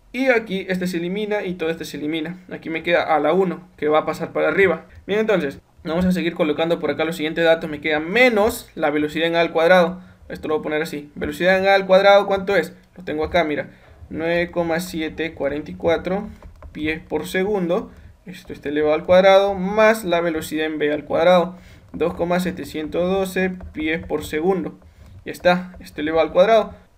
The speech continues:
Y todo esto dividido entre dos veces la gravedad. Dos por treinta y dos coma dos pies por segundo al cuadrado. Ya está. Y por último, sumado con la elevación en A.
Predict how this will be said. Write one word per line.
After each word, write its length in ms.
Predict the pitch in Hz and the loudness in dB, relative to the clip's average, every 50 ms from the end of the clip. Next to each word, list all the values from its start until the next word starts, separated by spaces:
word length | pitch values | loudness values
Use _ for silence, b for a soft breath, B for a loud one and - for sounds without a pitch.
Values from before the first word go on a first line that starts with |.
| _ _ | _ _
Y 100 | 175 170 | -12 -10
todo 340 | 160 - - 208 220 220 214 | -8 -2 4 6 6 8 8
esto 260 | 214 208 208 214 - | 8 6 4 4 0
dividido 480 | 196 190 196 185 185 190 196 196 196 196 | 0 0 2 0 0 -2 0 0 2 2
entre 240 | 196 185 180 160 156 | 0 -2 -2 -4 -2
dos 180 | 151 160 160 | 0 0 0
veces 220 | 160 165 170 - 165 | 0 -2 -4 -2 -2
la 80 | 160 | -2
gravedad. 520 | 160 160 165 165 175 185 190 196 202 202 - - - | 0 2 2 2 2 4 4 4 2 0 -4 -12 -12
Dos 360 | 175 170 180 185 190 190 185 | -4 0 2 2 2 0 -2
por 400 | - - 175 180 185 185 185 185 | -6 -2 0 2 2 2 0 -4
treinta 480 | 185 165 156 151 147 147 147 143 139 139 | -6 -6 -4 -4 -6 -6 -4 -4 -4 -4
y 80 | 143 | -2
dos 220 | 143 156 165 165 170 | -2 -2 -4 -4 -4
coma 320 | - 170 165 170 180 190 | -6 -6 -4 0 0 2
dos 320 | 190 185 185 202 - - B B B B B B B B - - - - - | 2 2 0 0 -2 -6 B B B B B B B B -20 -20 -20 -18 -12
pies 360 | - 170 170 170 170 180 180 | -8 -2 0 2 2 2 -2
por 280 | 180 - - 165 170 196 | -4 -4 -2 -2 -2 -2
segundo 400 | - - - 165 151 151 143 143 | -4 -4 -4 -4 -4 -4 -4 -6
al 60 | 139 | -6
cuadrado. 480 | 143 143 151 156 170 156 156 - - - _ _ _ _ _ | -4 -2 2 4 4 4 2 0 -6 -18 _ _ _ _ _
Ya 100 | - 151 | -12 -12
está. 500 | 143 - - 190 185 185 - - - - _ | -8 2 2 2 2 2 -2 -10 -18 -20 _
Y 120 | - 196 190 | -8 -6 4
por 160 | - 226 277 | 4 6 6
último, 400 | 302 302 269 294 277 277 277 277 | 6 2 0 0 2 4 4 4
sumado 500 | 269 269 233 233 233 233 233 233 226 226 | 4 2 -2 0 2 4 6 6 4 6
con 200 | 226 226 226 220 | 4 4 4 6
la 180 | 226 226 214 | 4 2 2
elevación 560 | 220 202 185 175 160 156 156 - - 175 170 175 | 2 2 2 2 0 0 -2 -2 -4 -4 -2 -2
en 160 | 185 190 208 | 0 2 2
A. 240 | 202 196 196 B | 2 0 -2 B